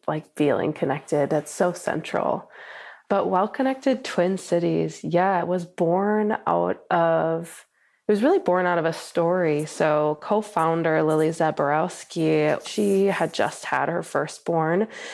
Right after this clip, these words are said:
Her firstborn was diagnosed with a baby eczema, and she spent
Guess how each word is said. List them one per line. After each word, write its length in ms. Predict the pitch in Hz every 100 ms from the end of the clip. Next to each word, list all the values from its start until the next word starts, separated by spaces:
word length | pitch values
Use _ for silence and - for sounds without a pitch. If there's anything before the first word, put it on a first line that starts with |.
| - - 175
Her 140 | 175
firstborn 500 | 175 160 - - 175
was 180 | 175 -
diagnosed 840 | 135 143 151 165 143 208 - -
with 160 | 185 175
a 80 | 156
baby 600 | - - 151 180 - -
eczema, 760 | - 175 - 208 214 214 233 - -
and 420 | 180 165 156 151
she 360 | - - 185 190
spent 480 | - - 175 165